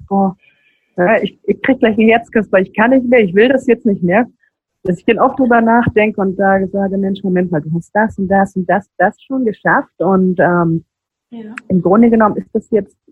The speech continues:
Speaker 1: ist das einfach nur eine weitere Probe. Und wenn man dann dieses Selbstvertrauen hat, dass man einfach schon viele Hürden geschafft hat und sei es eben das, das Wildcampen irgendwo in,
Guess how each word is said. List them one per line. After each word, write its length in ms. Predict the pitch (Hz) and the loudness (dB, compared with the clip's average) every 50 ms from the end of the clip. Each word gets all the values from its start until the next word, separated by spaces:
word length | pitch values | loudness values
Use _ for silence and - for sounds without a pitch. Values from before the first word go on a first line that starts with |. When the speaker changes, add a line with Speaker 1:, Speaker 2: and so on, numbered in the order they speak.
| _ _ _ _ _ - | _ _ _ _ _ -6
Speaker 1:
ist 180 | 196 190 - - | -6 -4 -2 -4
das 140 | 220 - | -4 -4
einfach 260 | - 180 202 196 214 202 | -4 -4 -4 -4 -2 -2
nur 100 | 214 202 | 0 0
eine 140 | 196 180 | 0 0
weitere 380 | 170 165 156 - - 185 180 175 | 0 0 0 0 -2 -4 -4 -6
Probe. 500 | - - - 160 160 160 147 127 107 120 | -10 -8 -4 -2 0 0 0 -2 -2 -2
Und 160 | 127 165 - _ _ _ _ _ _ _ _ _ _ _ _ | -4 -6 -8 _ _ _ _ _ _ _ _ _ _ _ _
wenn 100 | 170 170 | 0 2
man 100 | 175 175 | 2 2
dann 140 | 180 185 190 | 2 2 0
dieses 220 | 190 190 190 190 | 0 -2 -2 -2
Selbstvertrauen 680 | - 208 233 240 - - 220 - - 185 170 175 147 160 | -2 -2 -2 -2 -2 -6 -6 -4 -2 -2 -2 -2 -4 -4
hat, 120 | 233 269 - - | -6 -8 -4 -4
dass 180 | 170 170 - - | -4 -4 -4 -6
man 100 | 147 131 | -8 -8
einfach 200 | 156 - 175 - - | -8 -8 -10 -8 -6
schon 160 | 185 170 - - | -6 -6 -4 -4
viele 220 | - 190 190 180 170 | -2 0 0 2 2
Hürden 220 | 180 175 175 170 | 2 2 0 0
geschafft 380 | 170 170 - - 196 202 196 - _ _ | -2 -4 -6 -6 -6 -6 -6 -8 _ _
hat 80 | - 151 | -8 -6
und 160 | 151 147 147 | -4 -4 -2
sei 160 | 156 147 165 | 0 0 0
es 160 | 180 185 - - | 0 -2 -4 -4
eben 540 | 165 165 165 160 135 101 - - - _ _ _ - | -4 -4 -2 -2 -4 -6 -8 -12 -20 _ _ _ -6
das, 300 | 165 151 - - - _ - | -6 -6 -6 -10 -14 _ -10
das 200 | 156 - _ - | -10 -10 _ -2
Wildcampen 600 | 175 196 233 - - - 226 214 202 - - 180 | 0 0 0 0 -2 -4 -2 -2 -4 -4 -6 -4
irgendwo 420 | - 170 180 175 180 175 170 170 | -2 -2 -2 -2 -2 -4 -4 -4
in, 480 | 156 98 90 127 156 156 139 143 165 | -4 -4 -6 -6 -6 -4 -4 -6 -8